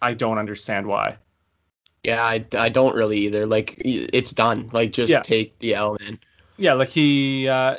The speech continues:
Speaker 2: Those
Speaker 1: he
Speaker 2: comments about being shut down by the Department of Player Safety instead of Philip Deneau were cringeworthy.
Speaker 1: Yeah, like, like, how can you say that it was the Department of Player Safety that shut you down? It's like, no, the Department of Player Safety did their job. You shut you down when you decided to fucking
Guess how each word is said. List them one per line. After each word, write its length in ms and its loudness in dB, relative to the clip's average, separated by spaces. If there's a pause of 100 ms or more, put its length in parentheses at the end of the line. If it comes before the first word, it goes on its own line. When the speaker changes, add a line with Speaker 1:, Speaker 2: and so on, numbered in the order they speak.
(100)
Speaker 2:
Those 180 6
Speaker 1:
he 40 0
Speaker 2:
comments 440 2
about 220 2
being 200 2
shut 260 0
down 320 0
by 400 0
the 60 -4
Department 340 -4
of 40 -14
Player 200 -4
Safety 380 -6
instead 220 -6
of 60 -6
Philip 280 -2
Deneau 340 0
were 120 -2
cringeworthy. 760 -6 (300)
Speaker 1:
Yeah, 300 2 (220)
like, 340 2
like, 160 0
how 200 4
can 180 -4
you 140 -2
say 300 -2
that 220 -10
it 80 -8
was 140 -6
the 80 -4
Department 400 -4
of 100 -14
Player 220 -4
Safety 360 -8
that 180 -10
shut 200 -6
you 100 -12
down? 260 -6
It's 80 -14
like, 100 -6
no, 340 2
the 100 -2
Department 420 0
of 80 -6
Player 200 0
Safety 340 -6
did 300 -6
their 160 -4
job. 460 -4 (480)
You 280 0
shut 280 2
you 140 0
down 280 2
when 140 -6
you 280 -4
decided 440 0
to 80 -6
fucking 560 -4